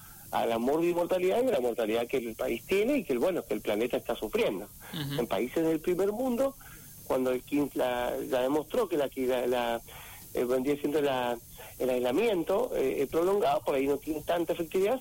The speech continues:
Speaker 1: sino que por ahí quincenalmente, como en algunos países, como Inglaterra, que es un paradigma en esto, logra que, por ejemplo, quince días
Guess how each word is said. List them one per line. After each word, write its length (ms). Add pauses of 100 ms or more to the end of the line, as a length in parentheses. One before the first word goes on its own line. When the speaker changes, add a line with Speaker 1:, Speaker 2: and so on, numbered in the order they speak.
Speaker 1:
sino 200
que 120
por 160
ahí 200
quincenalmente, 920
como 200
en 60
algunos 260
países, 240
como 140
Inglaterra, 600 (280)
que 60
es 100
un 80
paradigma 420 (100)
en 160
esto, 400 (580)
logra 300
que, 160
por 160
ejemplo, 300
quince 380
días 320